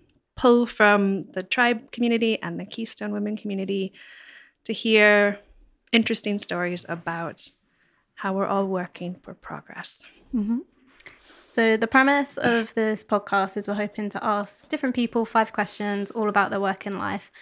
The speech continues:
Speaker 2: And in sharing these stories, we hope to inspire people to maybe take a leap of faith in a career change, rediscover what they love in their life,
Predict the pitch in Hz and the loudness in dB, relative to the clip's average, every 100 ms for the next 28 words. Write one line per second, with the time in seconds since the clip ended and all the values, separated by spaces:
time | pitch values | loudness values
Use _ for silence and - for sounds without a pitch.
0 | - _ 208 202 208 226 214 208 196 - | -20 _ -4 -2 -2 0 0 -2 -6 -6
1 | 214 196 190 202 190 - - 196 190 220 | -4 -4 -4 -6 -8 -10 -6 -6 -4 -8
2 | 202 - 269 269 262 247 254 254 247 220 | -6 -2 0 0 -2 -2 0 -2 -2 -4
3 | 208 208 - - 202 - 208 208 208 - | -4 -6 -10 -8 -8 -4 -6 -4 -6 -8
4 | 185 208 202 208 202 - 226 226 226 233 | -4 -4 -2 -6 -8 -6 -4 -4 -4 -4
5 | 220 220 220 226 - - - - _ _ | -4 -4 -4 -6 -12 -20 -20 -20 _ _
6 | _ 240 226 220 220 - 214 208 202 208 | _ -4 -2 0 -2 -2 -2 0 -2 0
7 | 202 240 240 247 247 247 240 240 247 240 | 0 0 2 2 2 2 2 2 0 -2
8 | - - | -8 -20